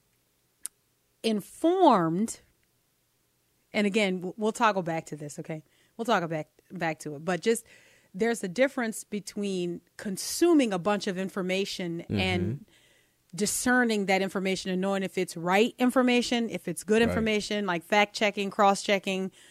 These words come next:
Speaker 1: you know, all of these things to know what you're consuming.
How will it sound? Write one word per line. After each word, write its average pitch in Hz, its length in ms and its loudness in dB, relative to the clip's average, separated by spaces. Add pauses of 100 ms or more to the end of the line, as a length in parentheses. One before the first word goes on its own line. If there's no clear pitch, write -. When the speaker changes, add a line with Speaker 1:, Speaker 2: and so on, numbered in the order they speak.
(140)
Speaker 1:
you 220 80 0
know, 208 120 6
all 208 160 8
of 214 80 4
these 208 220 -2
things 196 280 -4
to 196 100 -4
know 190 400 4 (400)
what 202 200 -2
you're 196 100 -2
consuming. 208 600 -4